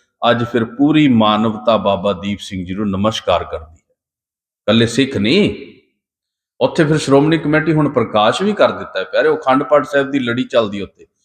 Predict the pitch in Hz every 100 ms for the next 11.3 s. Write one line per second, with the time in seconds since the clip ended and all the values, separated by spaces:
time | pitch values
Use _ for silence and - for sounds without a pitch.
0 | _ - 139 139 151 123 127 127 147 139
1 | 139 139 139 147 147 _ _ _ _ _
2 | 101 95 110 113 131 113 135 131 123 117
3 | 120 117 135 143 139 120 135 127 139 147
4 | 156 151 143 120 117 107 107 98 85 -
5 | _ _ _ _ _ _ _ _ _ _
6 | _ _ _ 123 127 117 113 110 107 101
7 | 104 104 107 101 104 123 117 139 160 147
8 | 120 131 110 107 104 117 107 104 95 117
9 | 117 120 110 98 113 135 139 - 127 127
10 | - - _ _ - 87 135 - 170 -
11 | 117 95 82